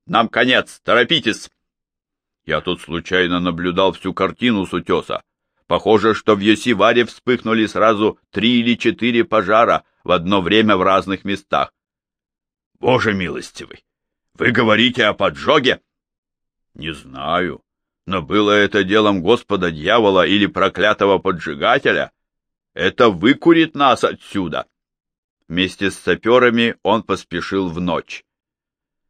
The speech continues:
Сэр Уильям увидел адмирала, который тяжелым шагом поднимался по берегу от причала миссии,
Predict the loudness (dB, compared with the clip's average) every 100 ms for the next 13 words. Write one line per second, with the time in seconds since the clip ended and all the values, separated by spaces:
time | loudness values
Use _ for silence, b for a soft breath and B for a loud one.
0 | _ _ -16 -4 -2 0 0 0 2 2
1 | 2 -2 -4 -2 -2 0 0 -2 -2 0
2 | 2 2 2 -4 -12 _ _ _ _ _
3 | _ _ -12 -4 0 0 0 -2 -2 2
4 | 2 4 2 0 -2 0 2 2 -2 0
5 | -2 -2 0 2 2 2 -2 -2 -2 0
6 | 0 0 2 0 0 -4 -6 0 2 2
7 | 0 0 -2 -4 -6 -2 -2